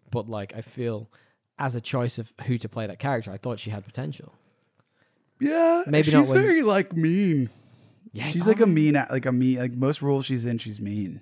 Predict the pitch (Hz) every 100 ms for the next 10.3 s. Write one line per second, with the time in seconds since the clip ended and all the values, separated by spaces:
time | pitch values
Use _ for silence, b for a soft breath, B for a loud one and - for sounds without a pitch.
0 | _ - - 147 - - 127 120 131 113
1 | 104 107 - 135 156 135 120 110 101 -
2 | 101 127 143 127 127 117 110 104 - 170
3 | 262 - 151 - - 120 151 165 - 139
4 | 127 113 131 - 123 - 190 294 - 147
5 | 160 127 117 156 147 110 101 98 - 117
6 | 127 127 - 139 135 - 143 135 127 120
7 | 120 - - 214 - 247 - - - -
8 | 131 147 147 147 151 151 131 139 131 120
9 | 127 123 123 113 110 - 117 110 101 -
10 | - 110